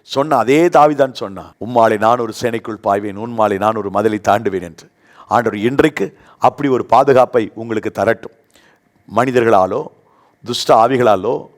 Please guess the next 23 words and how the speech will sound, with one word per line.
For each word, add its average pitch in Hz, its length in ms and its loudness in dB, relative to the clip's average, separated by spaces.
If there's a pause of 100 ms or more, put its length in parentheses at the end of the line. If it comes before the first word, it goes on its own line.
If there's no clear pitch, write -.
(420)
வெள்ளி 131 280 0
சூனிய 135 380 -2
மாந்திரிகத்தினாலோ, 123 1000 0 (240)
எந்த 143 400 2
விதத்தினாலோ 127 680 0 (280)
நீங்கள் 120 340 -2
பாதிக்கப்படாமல் 123 760 2
இருப்பதற்கு 117 680 -4 (400)
தேவன் 147 340 4
உங்களை 117 240 -4
சுற்றிலும் 156 420 -6
தம்முடைய 117 460 2
மகிமையான 147 720 2 (180)
வல்லமையை 113 440 -2
வைத்து 101 280 -2
ஆசீர்வதிப்பாராக. 92 720 -6 (280)
அன்பானவர்களே, 101 680 -2 (440)
சத்துரு 196 360 2
வெள்ளம் 143 300 4
போல 143 220 2
வருகிற 117 360 2
போது 92 400 -12 (320)
ஆவியானவர் 120 640 2